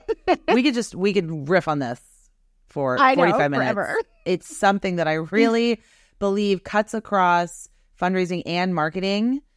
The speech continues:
Speaker 2: and
Speaker 1: Yeah.
Speaker 2: is so important for nonprofits to grow. And it's just this mindset shift that we have.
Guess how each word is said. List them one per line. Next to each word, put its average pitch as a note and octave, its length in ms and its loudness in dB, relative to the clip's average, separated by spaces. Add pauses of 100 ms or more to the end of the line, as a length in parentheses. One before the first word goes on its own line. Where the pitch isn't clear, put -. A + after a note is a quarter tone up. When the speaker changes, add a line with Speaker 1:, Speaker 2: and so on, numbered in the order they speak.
(380)
Speaker 2:
and D#3+ 480 -2
Speaker 1:
Yeah. C#3 280 0
Speaker 2:
is E3 140 -2
so F3 420 0
important C#3 960 -4 (220)
for C#3+ 280 -4
nonprofits C3+ 560 -4
to C3+ 100 -8
grow. B2+ 340 -2
And C3+ 120 -6
it's C#3+ 160 -6
just G#3 180 -2
this D#3+ 160 -6
mindset C3+ 440 -4
shift - 180 -12
that - 80 -10
we A2+ 100 -8
have. A#2+ 160 -10